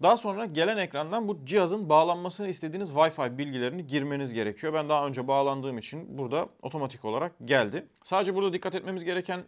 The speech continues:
bir özellik, bu bağlanmasını istediğimiz Wi-Fi'nin iki nokta dört gigahertz bandında olması gerekiyor. Beş gigahertz olmadığından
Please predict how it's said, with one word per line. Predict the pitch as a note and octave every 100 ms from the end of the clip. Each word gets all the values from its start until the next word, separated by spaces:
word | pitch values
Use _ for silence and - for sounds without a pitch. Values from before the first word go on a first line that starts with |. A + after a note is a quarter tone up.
| _
bir | D#3+
özellik, | F#3 D#3 D#3+ F#3 A3+ - _
bu | D3 G3 G#3+ C3
bağlanmasını | C#3+ D3+ E3+ F3+ -
istediğimiz | F3+ - C3+ C3
Wi-Fi'nin | B2 D#3+ F3 - D#3+ -
iki | - E3+
nokta | C3+ E3
dört | C3+ C3
gigahertz | C3+ A2+ G2+ F#2 G2+
bandında | G2 G#2 G2 F#2
olması | - G2+ G2 G2
gerekiyor. | G2+ G2 - E3+ F3+
Beş | B2 D3+ C#3+
gigahertz | B2 A2 A2+
olmadığından | C3+ A#2+ A2 C3 E3